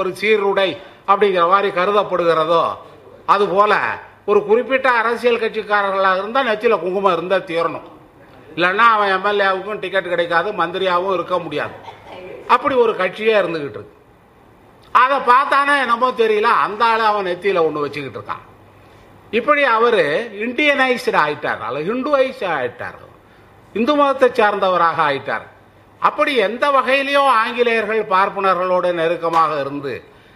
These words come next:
இவன் ஏதோ சமஸ்கிருதம் படிச்சிருக்கிறான் அப்படிங்கிறதுனால, இவன் ரெண்டு சமஸ்கிருதத்துல சொன்னதை, இதை முத முதல்ல சமஸ்கிருதத்துல ஆய்வு நடத்தினவன்லாம் அவன்தான், வெள்ளக்காரன்தான்.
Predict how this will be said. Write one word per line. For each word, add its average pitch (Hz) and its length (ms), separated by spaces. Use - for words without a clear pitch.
இவன் 233 300
ஏதோ 233 160
சமஸ்கிருதம் 208 640
படிச்சிருக்கிறான் 165 580
அப்படிங்கிறதுனால, 131 760
இவன் 202 220
ரெண்டு 196 160
சமஸ்கிருதத்துல 175 800
சொன்னதை, 147 380
இதை 151 140
முத 147 200
முதல்ல 214 320
சமஸ்கிருதத்துல 214 800
ஆய்வு 220 280
நடத்தினவன்லாம் 196 800
அவன்தான், 220 460
வெள்ளக்காரன்தான். 220 720